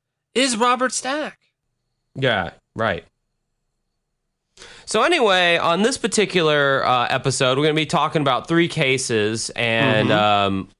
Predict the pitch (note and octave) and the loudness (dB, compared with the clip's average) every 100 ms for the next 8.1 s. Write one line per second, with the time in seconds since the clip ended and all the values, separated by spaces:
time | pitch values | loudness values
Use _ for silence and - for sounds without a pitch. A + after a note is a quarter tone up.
0 | _ _ - D#3+ C#3 B2 G#2+ G2+ A#2+ A2 | _ _ -6 -4 0 0 0 0 0 0
1 | F#2 - F#2 - - - - - A3 F#3+ | 0 -2 -2 -12 -20 -20 -14 -2 -2 -2
2 | D3+ - D#3 D3 C3 A#2 A2 - - - | -6 -2 -2 -2 -4 -4 -6 -8 -12 -12
3 | - C3 B2 A2+ A#2+ C#3 D3 F3+ F#3+ F#3 | -2 0 0 0 2 2 4 4 2 2
4 | E3 D3+ C#3+ C3+ C#3 A#2 A2 A2+ B2+ A#2+ | 2 4 2 2 2 0 0 0 0 2
5 | G#2+ G#2 B2 A#2 A#2 A#2 A2+ C3 C3 A#2+ | 2 0 0 0 0 0 0 0 0 0
6 | - B2 A2+ A2+ A2+ A2 A2+ G#2+ G2+ A2+ | -2 -2 0 0 0 0 0 -2 -2 -2
7 | G#2+ G2+ G#2 G2 G2 - A2+ C3 B2+ A2+ | 0 0 0 0 -4 -4 -2 2 2 2
8 | G#2 | 0